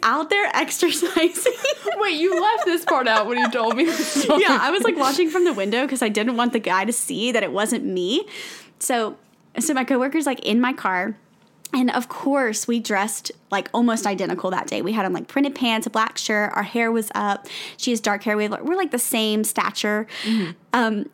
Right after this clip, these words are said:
Speaker 1: so she's, like, in the car waiting for this exercise man to get out of her way <coughs> so that she can go down. And then, of course, the dude is right there and, like, waves hugely to my coworker. And so she just smiles and waves.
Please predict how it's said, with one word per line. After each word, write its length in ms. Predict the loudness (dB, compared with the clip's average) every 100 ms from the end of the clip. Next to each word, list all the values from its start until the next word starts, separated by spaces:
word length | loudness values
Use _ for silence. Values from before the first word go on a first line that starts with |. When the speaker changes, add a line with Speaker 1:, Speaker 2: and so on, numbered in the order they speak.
| _ _
Speaker 1:
so 360 | -4 0 0 0
she's, 260 | 0 0 0
like, 180 | 0
in 140 | 2 2
the 80 | 2
car 260 | 0 0
waiting 360 | 2 2 4 2
for 120 | 0
this 160 | -2 -2
exercise 520 | -4 0 0 0 -2
man 180 | -2 -2
to 80 | -2
get 180 | -2 -2
out 160 | 0 0
of 80 | 0
her 120 | 0
way 420 | 0 0 0 -4 -6 -14
<coughs> 120 | -4
so 120 | 0
that 140 | 0 0
she 200 | 0 0
can 160 | 0
go 120 | 0
down. 200 | 0 0
And 240 | 2 2 4
then, 120 | 2
of 120 | 0
course, 240 | 0 -2 -2
the 100 | -2
dude 260 | 0 -2
is 140 | -2 -4
right 180 | -6
there 320 | -4 -4 -4 -6 _ _ -10 -2
and, 140 | 0
like, 180 | 0 0
waves 640 | 0 2 0 -2 -4 -4 -4
hugely 680 | 0 2 2 2 0 -2 0
to 120 | 0
my 140 | 2
coworker. 360 | 0 0 0 -2
And 220 | -2 -2
so 80 | -2
she 160 | -2
just 220 | -4 -2 -2
smiles 360 | 0 0 0
and 120 | 0
waves. 500 | 2 0 0 -2 -6